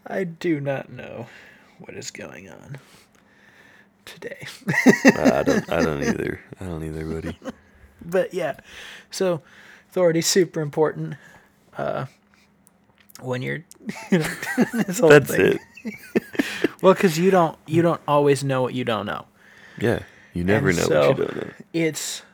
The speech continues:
Speaker 1: very easy to mishear,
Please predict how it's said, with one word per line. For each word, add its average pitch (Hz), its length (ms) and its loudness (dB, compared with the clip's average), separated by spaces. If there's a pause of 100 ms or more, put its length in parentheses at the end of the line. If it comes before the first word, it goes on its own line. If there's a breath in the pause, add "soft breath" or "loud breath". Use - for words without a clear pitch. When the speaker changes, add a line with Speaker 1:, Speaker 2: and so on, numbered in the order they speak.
(160)
Speaker 1:
very 147 360 2
easy 135 640 0 (680 soft breath)
to 123 500 -2 (220)
mishear, 143 1120 -4